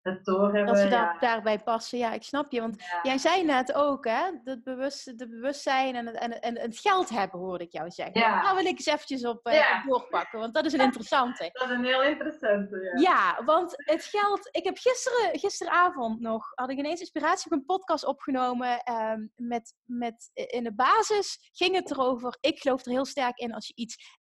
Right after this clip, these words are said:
Speaker 2: echt graag wil, dan zorg je ervoor dat je het voor elkaar krijgt.
Speaker 1: Mhm.
Speaker 2: En toen moest ik aan jou denken. Ik wist dat wij
Speaker 1: Mhm.
Speaker 2: dit gesprek gingen hebben vandaag. En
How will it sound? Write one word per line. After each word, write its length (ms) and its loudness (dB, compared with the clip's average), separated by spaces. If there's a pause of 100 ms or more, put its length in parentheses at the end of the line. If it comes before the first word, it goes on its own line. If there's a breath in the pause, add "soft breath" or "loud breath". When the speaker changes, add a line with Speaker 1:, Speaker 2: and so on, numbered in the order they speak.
Speaker 2:
echt 340 2
graag 420 2
wil, 460 0 (200 soft breath)
dan 400 2
zorg 540 0
je 120 -8
ervoor 480 -6
dat 160 -10
je 80 -10
het 120 -12
voor 180 -12
elkaar 400 -14
krijgt. 460 -20 (420)
Speaker 1:
Mhm. 380 -16 (840 soft breath)
Speaker 2:
En 560 0 (920)
toen 120 -6
moest 140 0
ik 100 -6
aan 120 -2
jou 220 0
denken. 540 -6 (340)
Ik 140 -10
wist 180 -4
dat 120 -2
wij 160 -6
Speaker 1:
Mhm. 100 -8
Speaker 2:
dit 160 -12
gesprek 400 -6
gingen 260 -10
hebben 220 -12
vandaag. 480 -14
En 360 -14